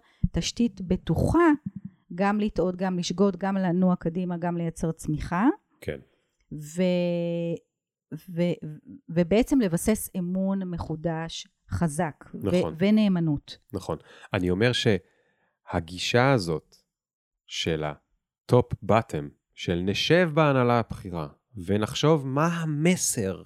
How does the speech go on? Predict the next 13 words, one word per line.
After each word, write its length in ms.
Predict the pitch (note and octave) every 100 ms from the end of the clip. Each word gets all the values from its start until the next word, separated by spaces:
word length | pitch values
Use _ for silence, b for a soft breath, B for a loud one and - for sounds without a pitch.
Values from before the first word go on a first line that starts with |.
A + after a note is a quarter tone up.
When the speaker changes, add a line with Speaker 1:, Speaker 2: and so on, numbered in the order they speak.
| -
Speaker 2:
נורא, 360 | A2+ B2 D3
נורא, 340 | D#3+ D#3 C#3+ D#3
נורא 280 | D3+ D3 D#3
נעבוד 460 | C#3+ C3+ C3+ D3
מלא 260 | C#3+ D3 D3+
שעות 520 | - - - D3+ C#3+
על 80 | B2+
מה 220 | C3 E3 D3+
המסר 520 | C#3+ D#3+ F#3 E3+ D3+
המדויק, 560 | D3 C3+ C#3 D3 D#3
שאם 200 | - C#3 C#3
נגיד 320 | B2+ D#3 D3+
אותו, 320 | - A#2